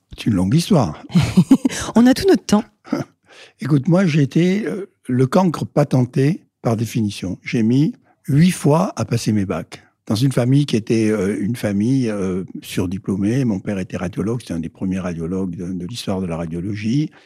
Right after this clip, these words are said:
Speaker 1: Il avait eu son bac avec double mention très bien. Mon grand-père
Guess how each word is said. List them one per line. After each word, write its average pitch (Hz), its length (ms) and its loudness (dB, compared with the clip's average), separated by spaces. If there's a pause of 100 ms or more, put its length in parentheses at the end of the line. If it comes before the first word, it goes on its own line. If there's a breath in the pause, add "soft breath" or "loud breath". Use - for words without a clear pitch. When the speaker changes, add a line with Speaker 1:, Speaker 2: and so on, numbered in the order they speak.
(160 soft breath)
Speaker 1:
Il 101 140 -2
avait 95 160 -4
eu 98 80 -6
son - 160 -6
bac 92 260 -4
avec 82 400 -6
double 135 260 2
mention 92 300 -2
très 90 200 -4
bien. 120 340 0
Mon 104 160 2
grand-père 104 580 -4